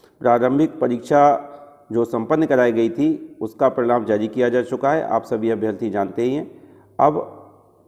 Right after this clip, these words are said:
मुख्य परीक्षा के लिए ऑनलाइन आवेदन की डेट भी जारी कर दी गई है। जैसा कि आप देख सकते हैं, ये ऑफिशियल वेबसाइट है उत्तर प्रदेश विधानसभा सचिवालय की। यहाँ लिखा हुआ है,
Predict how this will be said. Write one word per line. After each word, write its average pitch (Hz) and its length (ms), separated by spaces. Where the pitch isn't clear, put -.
मुख्य 151 260
परीक्षा 139 400
के 131 180
लिए 135 200
ऑनलाइन 131 480
आवेदन 117 460
की 143 160
डेट 110 320
भी 135 120
जारी 113 260
कर 107 120
दी 92 160
गई 85 200
है। - 340
जैसा 104 260
कि 123 100
आप 117 120
देख 120 180
सकते 131 260
हैं, 151 80
ये 143 60
ऑफिशियल 120 400
वेबसाइट 117 420
है 135 60
उत्तर 127 180
प्रदेश 120 320
विधानसभा 120 460
सचिवालय 123 460
की। 135 160
यहाँ 120 180
लिखा 104 240
हुआ 127 240
है, - 140